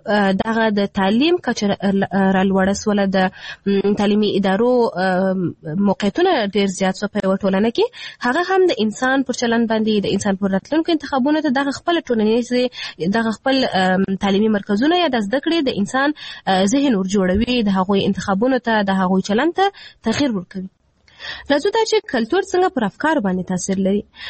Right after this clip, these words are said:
نظرونه یا افکار چې دي، هغه بیا د انسان د ذهن یا د انسان د فکر هغه حالت ته ویل کیږي چې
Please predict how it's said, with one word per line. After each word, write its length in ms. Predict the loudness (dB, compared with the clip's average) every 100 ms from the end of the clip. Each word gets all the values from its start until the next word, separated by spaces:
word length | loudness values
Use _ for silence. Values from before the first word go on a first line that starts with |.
| -2
نظرونه 520 | 0 2 2 4 4 2 2
یا 80 | 0
افکار 380 | -4 -4 -2
چې 120 | -2 -2
دي، 120 | 0
هغه 240 | 0 0 0
بیا 140 | 0
د 60 | 0
انسان 600 | 0 0 0 2 2 0 -2 0
د 120 | 0
ذهن 520 | 0 0 0 2 2
یا 140 | 2 2
د 60 |
انسان 380 | 0 0 0 0
د 80 | 0
فکر 260 | -2 -2 0
هغه 260 | 0 0
حالت 240 | 0 0 0
ته 80 |
ویل 160 | 0 0
کیږي 320 | 0 -2 0
چې 260 | -2 -2